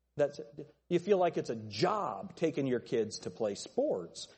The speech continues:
Be careful with that kind of stuff.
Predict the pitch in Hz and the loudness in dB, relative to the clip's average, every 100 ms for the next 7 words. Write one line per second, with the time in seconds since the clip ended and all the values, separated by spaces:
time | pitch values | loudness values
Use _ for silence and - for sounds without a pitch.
0 | _ _ - 233 - - 226 247 254 - | _ _ -4 -4 -4 -2 4 4 4 2
1 | 139 117 113 123 98 - 107 85 87 - | 2 2 0 0 -2 -4 -8 -6 -8 -4
2 | 87 113 | -4 -6